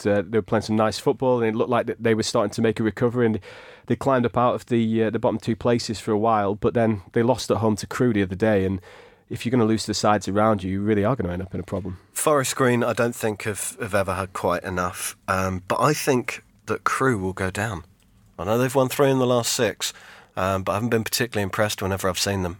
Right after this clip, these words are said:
Speaker 2: and I, I can see them getting sucked down into it.
Speaker 1: Well, I can't see that happening. <laughs> And not
Speaker 2: Okay.
Speaker 1: just 'cause it's my, my granddad's team, but we talked last week about how, uh, Crewe play some decent football at times, and, and they've got some good players in that squad, like George Cooper, and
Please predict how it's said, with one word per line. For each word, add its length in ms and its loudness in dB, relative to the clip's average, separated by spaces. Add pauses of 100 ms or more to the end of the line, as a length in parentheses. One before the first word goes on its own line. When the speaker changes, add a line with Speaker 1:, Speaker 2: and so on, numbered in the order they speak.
(140)
Speaker 2:
and 300 -4
I, 260 0
I 40 0
can 120 -4
see 160 2
them 180 2
getting 200 -2
sucked 260 0
down 240 2
into 240 -4
it. 80 -8 (840)
Speaker 1:
Well, 340 2 (100)
I 140 2
can't 320 0
see 140 -2
that 80 0
happening. 320 -4 (200)
<laughs> 200 0
And 260 4
not 120 2
Speaker 2:
Okay. 80 0
Speaker 1:
just 140 2
'cause 160 -2
it's 140 -6
my, 260 4
my 180 2
granddad's 420 0
team, 140 2
but 140 2
we 220 0
talked 300 -2
last 240 0
week 220 0
about 320 2
how, 340 2
uh, 200 2 (680)
Crewe 240 2
play 160 0
some 140 0
decent 320 0
football 320 2
at 60 -2
times, 480 2
and, 220 0
and 160 0
they've 100 -6
got 140 -4
some 100 -6
good 160 -4
players 300 2
in 80 0
that 100 0
squad, 300 0
like 160 -2
George 280 0
Cooper, 400 0
and 120 2